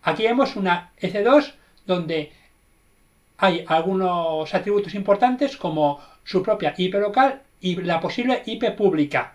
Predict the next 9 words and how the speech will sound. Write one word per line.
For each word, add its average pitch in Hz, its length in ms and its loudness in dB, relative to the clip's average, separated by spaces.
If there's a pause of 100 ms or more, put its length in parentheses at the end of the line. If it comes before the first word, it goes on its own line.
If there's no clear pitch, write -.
para 147 160 -2
poder 190 220 0
acceder 175 320 -2
a 143 120 0
ellas. 127 380 -6 (1300)
El 147 160 -2
puerto, 262 680 2 (1700)
las 151 600 0
categorías 175 800 0